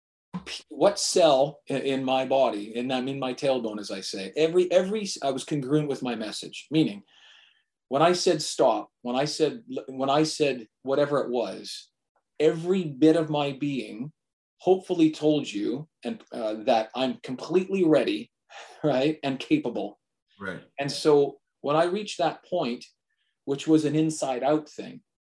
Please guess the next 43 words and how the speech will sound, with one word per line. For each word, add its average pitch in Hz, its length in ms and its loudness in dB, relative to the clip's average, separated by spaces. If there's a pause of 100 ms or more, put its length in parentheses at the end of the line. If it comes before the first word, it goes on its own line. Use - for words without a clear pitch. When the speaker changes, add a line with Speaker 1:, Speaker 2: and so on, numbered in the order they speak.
(100)
Speaker 1:
it - 80 -14
wasn't 139 260 -4
an 131 80 -2
outside 127 440 -4
in. 98 220 -4
I 104 240 -14
mean, 117 160 -6
you 123 100 -2
can 131 100 -4
always 135 240 -2
act 127 280 -4
as 117 200 -4
if, 113 260 -2 (600)
but 120 220 -4
once 160 300 -2
my 165 160 4 (100)
inside 151 640 2
matched 147 360 -6
my 131 160 0
outside 135 340 0
and 117 100 -4
I 113 40 -4
was 113 120 -8
completely 160 520 -2
congruent, 135 640 0 (400)
Speaker 2:
Ready, 82 160 -12 (120)
yeah. 82 180 -10
Speaker 1:
I 151 120 0
never 175 240 2
had 165 200 2
to 156 60 2
do 156 160 4
business, 156 640 -2
like, 123 220 -2
a 123 80 -6
tenth 170 340 -6
of 123 100 -2
the 120 60 -6
time. 107 320 -8 (1700)
Speaker 2:
It's - 120 -20
very 131 280 2
interesting. 113 540 -6
It, 92 160 -8